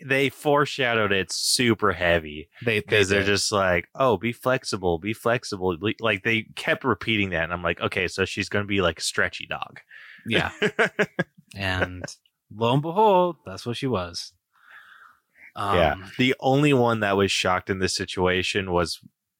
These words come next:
Speaker 1: my kid.
Speaker 2: Oh, really? <laughs>
Speaker 1: Yeah,
Speaker 2: Iris is
Speaker 1: like,
Speaker 2: shocked.
Speaker 1: the, I mean, we were the only two in the theater, so I was just like, "Yeah, so
Speaker 2: Dude,
Speaker 1: I already
Speaker 2: what
Speaker 1: know what
Speaker 2: the
Speaker 1: her
Speaker 2: hell?
Speaker 1: powers are."
Speaker 2: Like, why is it that, like, your theater get, you, you're the only one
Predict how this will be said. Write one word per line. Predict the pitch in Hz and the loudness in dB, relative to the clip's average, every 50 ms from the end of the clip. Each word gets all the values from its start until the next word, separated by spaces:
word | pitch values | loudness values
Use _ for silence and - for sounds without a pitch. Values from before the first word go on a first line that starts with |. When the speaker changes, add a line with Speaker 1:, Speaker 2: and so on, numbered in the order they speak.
| _ - | _ -18
Speaker 1:
my | - 101 92 90 87 85 | -10 -4 -2 0 0 0
kid. | - - - - 52 65 - - _ _ _ _ _ _ _ _ _ _ _ _ _ _ _ _ _ _ _ _ _ _ _ - - - | -2 -4 -12 -10 -10 -10 -12 -12 _ _ _ _ _ _ _ _ _ _ _ _ _ _ _ _ _ _ _ _ _ _ _ -14 -8 -2
Speaker 2:
Oh, | 104 104 101 101 | 0 2 2 2
really? | 101 101 95 - - | 2 0 -2 -2 -4
<laughs> | 190 - _ _ _ _ - | -4 -6 _ _ _ _ -8
Speaker 1:
Yeah, | - 117 120 113 110 104 101 | -4 -2 -2 0 0 0 0
Speaker 2:
Iris | 98 101 104 107 | 0 0 2 2
is | 113 | 4
Speaker 1:
like, | 107 107 107 | 4 4 2
Speaker 2:
shocked. | - - - - _ _ - | 0 -2 -2 -6 _ _ -2
Speaker 1:
the, | 147 135 127 - - 64 - 76 131 - _ _ - - - - - - - - _ _ _ - | 0 0 0 0 -4 -16 -18 -20 -20 -20 _ _ -10 -8 -8 -8 -8 -12 -14 -18 _ _ _ -4
I | - 135 | -2 0
mean, | 123 117 113 110 117 - - - 123 | 0 0 0 -2 -4 -6 -10 -4 0
we | 120 120 123 | 2 4 4
were | 120 120 113 | 4 4 4
the | 107 107 | 4 4
only | 104 101 101 98 87 | 4 4 2 0 -2
two | - - 104 98 | -2 0 2 2
in | 95 87 | 2 2
the | 85 80 | 0 -6
theater, | - - 95 87 85 80 78 80 82 | -6 -4 -4 -2 -2 -2 -4 -4 -8
so | - - 90 | -4 -2 0
I | 87 87 87 | 2 2 2
was | 87 85 | 0 -2
just | 85 78 - | -4 -6 -4
like, | 87 78 78 78 - | -2 -2 -2 -4 -4
"Yeah, | 90 82 76 73 78 | -4 -2 0 0 2
so | 190 220 | 4 4
Speaker 2:
Dude, | 190 | 4
Speaker 1:
I | 92 | 4
already | 92 95 92 87 - | 4 2 0 0 2
Speaker 2:
what | 180 226 | 2 2
Speaker 1:
know | - 85 | 2 2
what | - - | 0 0
Speaker 2:
the | 254 | 0
Speaker 1:
her | 240 208 | 0 0
Speaker 2:
hell? | 175 170 185 165 | 0 0 0 2
Speaker 1:
powers | 135 82 - 151 - | 2 0 0 -2 -4
are." | 78 147 78 156 156 | -6 -4 -2 -2 0
Speaker 2:
Like, | 165 165 160 147 - - - - | 0 -2 -2 -4 -6 -14 -20 -20
why | - 139 139 147 156 190 | -14 -6 -2 0 2 2
is | 220 233 214 - - | 2 2 2 2 2
it | 220 208 - | 0 0 0
that, | - 185 156 | 0 0 0
like, | 151 151 147 123 123 | 2 0 -2 -2 -4
your | 139 135 147 151 160 165 | -6 0 2 4 4 4
theater | - - 165 135 120 127 120 | 2 0 -2 0 0 0 -2
get, | 110 131 127 120 - | -2 -2 -2 -2 -4
you, | - 135 131 143 151 - | -6 -2 2 2 2 2
you're | 151 131 143 151 156 | 2 2 2 4 4
the | 147 147 135 - - | 4 2 2 2 2
only | 143 151 170 196 220 226 | 4 6 6 6 6 6
one | 208 185 170 151 131 117 104 98 101 107 | 6 4 4 4 4 2 0 -2 -6 -12